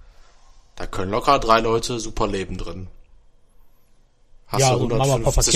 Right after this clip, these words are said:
Speaker 2: Kind können da gut leben. Ich glaub, drei, äh,
Speaker 1: Da
Speaker 2: drei
Speaker 1: können
Speaker 2: Leute
Speaker 1: auch drei
Speaker 2: als
Speaker 1: Junggesellen, die einfach keinen Bock haben auf eine andere Lebenssituation, können da auch super wohnen.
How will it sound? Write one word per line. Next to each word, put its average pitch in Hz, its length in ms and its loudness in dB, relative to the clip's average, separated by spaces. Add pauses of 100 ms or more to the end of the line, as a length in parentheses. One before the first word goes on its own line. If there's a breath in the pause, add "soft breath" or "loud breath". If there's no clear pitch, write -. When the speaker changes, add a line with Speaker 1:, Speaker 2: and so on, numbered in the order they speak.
Speaker 2:
Kind - 180 -10
können 120 180 -2
da 110 60 -4
gut 113 180 -10
leben. 110 240 -8
Ich 117 80 -10
glaub, 120 220 0
drei, 127 260 2 (240)
äh, 123 440 0 (420 loud breath)
Speaker 1:
Da - 100 -4
Speaker 2:
drei 135 80 2
Speaker 1:
können 135 140 4
Speaker 2:
Leute 139 180 6
Speaker 1:
auch - 40 2
drei 131 100 2
Speaker 2:
als 101 60 2
Speaker 1:
Junggesellen, 127 800 2 (320)
die 113 220 -6
einfach 113 240 -6
keinen 107 160 -4
Bock 117 220 -6
haben 107 120 -2
auf 95 140 -6
eine 82 100 -8
andere 98 260 -6
Lebenssituation, 98 640 -6
können 101 140 -4
da 101 80 0
auch 113 100 -2
super 95 320 -6
wohnen. 95 240 -8